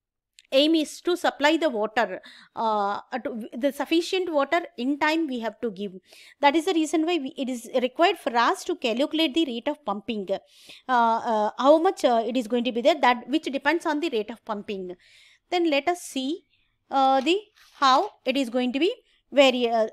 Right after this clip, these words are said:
this, uh, particular determination of the variations is, uh, uh, has to be done. Then determination of the hourly variations. This, uh,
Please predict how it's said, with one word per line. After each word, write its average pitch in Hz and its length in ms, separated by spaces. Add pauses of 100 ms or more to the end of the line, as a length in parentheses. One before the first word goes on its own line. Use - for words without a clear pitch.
(100)
this, 277 380
uh, 220 180
particular 254 380
determination 302 640
of 254 120
the 339 380
variations 277 560
is, 233 180 (100)
uh, 226 280 (280)
uh, 240 140 (440)
has 240 240
to 269 100
be 254 80
done. 190 320 (600)
Then 294 120
determination 320 460
of 311 80
the 370 180
hourly 254 340
variations. 208 640 (1040)
This, 330 360
uh, 240 360